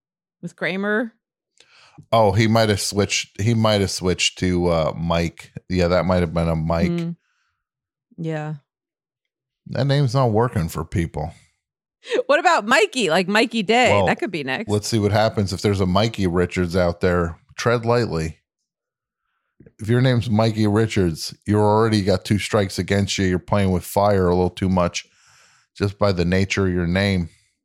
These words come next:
Speaker 1: What about Jeff Richards?
Speaker 2: Jeff Richards, great, great S N L, uh, performer. His Gary Busey, second to none.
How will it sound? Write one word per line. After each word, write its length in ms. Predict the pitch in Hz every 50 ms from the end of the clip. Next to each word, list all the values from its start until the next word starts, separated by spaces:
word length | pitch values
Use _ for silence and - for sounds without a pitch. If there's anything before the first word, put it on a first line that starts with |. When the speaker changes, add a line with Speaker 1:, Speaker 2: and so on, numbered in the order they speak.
| _ _ _
Speaker 1:
What 140 | - 233 226
about 200 | 247 247 226 -
Jeff 260 | - 180 233 - -
Richards? 640 | 165 175 147 - 165 147 156 160 - - - - - _ _ _
Speaker 2:
Jeff 280 | - - 113 113 107 -
Richards, 580 | 110 104 98 - - 95 90 82 - - - - - _ _ - -
great, 440 | - 107 107 104 101 87 - _ _ _ _ _ _ _ _ _ _ _ _ _ _ _ -
great 240 | 120 120 113 104 101
S 240 | 101 95 90 -
N 120 | 95 92 92
L, 320 | 90 87 90 90 90 - -
uh, 340 | 82 87 87 85 80 87 87 - _ _ _ _ _ _ _ _ _ _ -
performer. 680 | - - 95 - - 95 95 95 92 87 90 90 87 82
His 200 | 85 92 80 -
Gary 300 | - 98 92 92 90 85
Busey, 680 | 76 87 87 90 87 82 - - 87 85 82 80 - - _ _ _ _ _ _
second 420 | - - - 101 90 - 87 85 -
to 80 | 90
none. 380 | 82 82 82 80 80 80 80